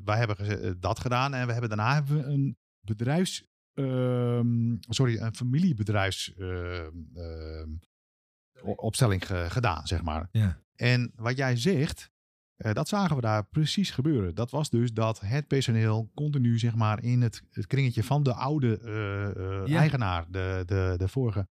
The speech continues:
Speaker 1: En hoe moeilijk het is om, eh, en hoe lastig het is om, eh, inderdaad met zo'n verandering om te gaan voor dat personeel. En ja, eh, kunnen die mensen dat dan uitleggen in zo'n opstelling? Ja, niet echt. Het, het gaat gewoon over iets wat, eh,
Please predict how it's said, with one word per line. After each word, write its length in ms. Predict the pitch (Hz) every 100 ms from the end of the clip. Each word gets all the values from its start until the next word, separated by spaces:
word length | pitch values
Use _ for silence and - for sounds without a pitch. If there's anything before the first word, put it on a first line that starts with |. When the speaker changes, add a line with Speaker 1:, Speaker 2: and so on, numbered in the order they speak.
| _ _
Speaker 1:
En 140 | -
hoe 100 | 123
moeilijk 400 | 127 139 180 165
het 100 | 123
is 220 | 113 110 -
om, 440 | 113 110 110 110
eh, 320 | 107 101 101
en 80 | 107
hoe 160 | 110 104
lastig 440 | 107 127 151 113
het 160 | 107 107
is 200 | 104 -
om, 440 | 101 98 98 -
eh, 220 | 98 95
inderdaad 560 | 104 101 95 98 98 - _ _ -
met 100 | 101
zo'n 180 | 110 101
verandering 380 | 110 110 98 92
om 160 | 139
te 100 | 131
gaan 300 | 113 101 92
voor 160 | - 117
dat 120 | 101
personeel. 580 | - 104 95 127 76 - _ _ _ _ _ -
En 380 | 123 127 127 117 _ _ _
ja, 320 | - 139 101 78
eh, 140 | 110
kunnen 200 | 135 135
die 80 | 123
mensen 260 | 127 120 117
dat 100 | 104
dan 140 | 101
uitleggen 440 | 113 156 156 151
in 100 | 147
zo'n 120 | 139 139
opstelling? 420 | 135 139 131 131
Ja, 180 | 135 110
niet 220 | 127 117
echt. 240 | 127 156
Het, 120 | 127
het 160 | 117 -
gaat 200 | 143 135
gewoon 220 | 131 123 113
over 380 | 120 110 110 95
iets 260 | 113 -
wat, 220 | 110 104
eh, 320 | 110 107 98